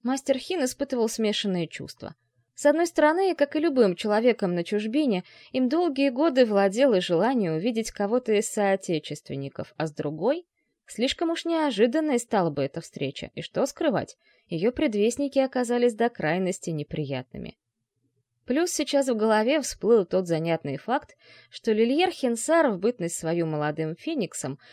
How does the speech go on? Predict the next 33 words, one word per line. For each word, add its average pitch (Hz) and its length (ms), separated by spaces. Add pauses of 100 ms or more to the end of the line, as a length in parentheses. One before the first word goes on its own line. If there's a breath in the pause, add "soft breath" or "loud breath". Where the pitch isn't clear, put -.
(160 loud breath)
не 262 140
особо 302 420
интересовался 220 800
сенсационными 220 840
открытиями 196 720
других 165 500
рас 247 320
родного 208 460
мира, 143 340 (320 loud breath)
но 254 160
досконально 233 760
изучал 165 420
достижения 202 680
крылатого 156 640
народа. 170 500 (600)
Стало 349 340
быть, 349 220
неведомая 262 720
сволочь 202 560
мало 208 260
того, 160 320
что - 180
из 147 100
того 165 320
же 147 140
мира, 185 380 (280 soft breath)
так - 180
еще 254 320
и 285 60
той 202 300
же 208 220
расы. - 420 (560)
Феникс. - 840